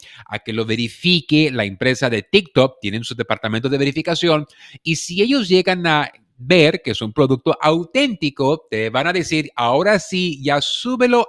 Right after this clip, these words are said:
a la venta". Otras plataformas ya también hay, han hecho esto.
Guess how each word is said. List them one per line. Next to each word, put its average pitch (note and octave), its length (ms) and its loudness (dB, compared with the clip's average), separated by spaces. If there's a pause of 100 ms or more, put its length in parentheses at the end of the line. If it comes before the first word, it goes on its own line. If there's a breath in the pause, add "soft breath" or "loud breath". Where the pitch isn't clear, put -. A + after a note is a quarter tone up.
a F3+ 320 4
la D#3+ 320 2
venta". D3 500 0 (480 soft breath)
Otras D#4+ 560 0
plataformas G2+ 960 -2
ya C#3+ 240 -2
también A#2 400 -10
hay, G#2 360 -2
han G#2 220 -4
hecho F#2+ 260 -8
esto. - 380 -14